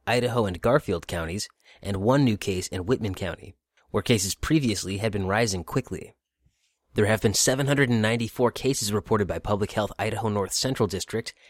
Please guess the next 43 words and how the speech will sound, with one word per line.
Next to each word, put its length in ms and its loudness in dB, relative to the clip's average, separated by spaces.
and 240 -6
one 220 2
thousand 400 0
one 180 4
hundred 240 -2
and 100 -6
fifty-eight 600 -4
cases 440 -6
in 120 -4
the 80 -8
three 260 -2
southeastern 640 -2
Washington 480 -2
counties, 400 -8
for 160 0
a 60 4
total 260 6
of 80 -4
one 240 2
thousand 420 2
nine 200 2
hundred 200 -2
and 140 -4
fifty-two 440 2
cases 360 -2
in 80 -2
the 80 -6
region 460 -2
since 260 0
the 80 2
pandemic 500 -2
began. 440 -6
There 120 2
have 140 2
been 140 4
twenty-two 540 2
deaths 300 2
from 120 4
covid 260 0
nineteen 440 -2
in 60 -2
the 80 -2
region, 420 -4